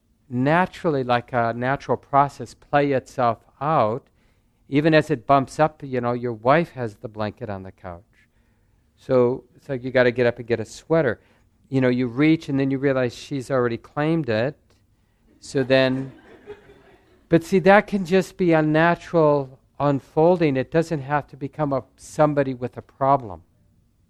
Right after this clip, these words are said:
And that's what we can play with. And just to share about how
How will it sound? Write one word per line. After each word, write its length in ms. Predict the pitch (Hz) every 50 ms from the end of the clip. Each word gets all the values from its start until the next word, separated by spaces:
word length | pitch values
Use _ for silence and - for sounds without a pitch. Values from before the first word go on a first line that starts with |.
| _ _ _ _ _ _ _ _ _ _ _ -
And 100 | 127 127
that's 280 | 143 156 151 - - -
what 140 | 165 151
we 80 | 139 131
can 160 | - - 135
play 260 | - - - 139 135
with. 200 | 135 131 127 110 - _ _ _ _ _ -
And 100 | 143 139
just 260 | 160 196 185 - -
to 100 | 196 180
share 420 | - - - - - 180 190 196
about 200 | 185 156 156 139
how 520 | - - - 160 165 160 156 151 151 143